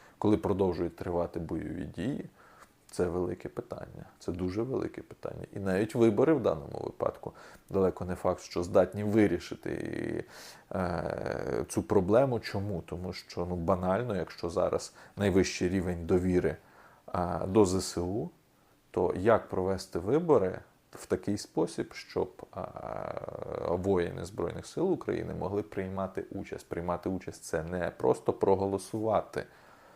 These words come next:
а бути обраними. В першу чергу, напевно, це набагато важливіше. І це далеко не все, що можна було би сказати, але я думаю, що в цьому місці я зупинюсь, тому що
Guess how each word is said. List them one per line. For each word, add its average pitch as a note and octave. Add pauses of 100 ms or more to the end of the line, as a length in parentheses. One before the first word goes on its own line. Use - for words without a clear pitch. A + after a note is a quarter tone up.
(280)
а F#2
бути G2
обраними. F#2 (760)
В -
першу -
чергу, -
напевно, -
це -
набагато E2+
важливіше. F#2+ (2250)
І A#2
це E3
далеко C#3+
не B2
все, G#2
що -
можна F#2
було F#2
би F2+
сказати, C3
але G#2+
я G#2
думаю, G2+
що -
в -
цьому G2
місці F#2+
я F#2
зупинюсь, B2+
тому G2
що -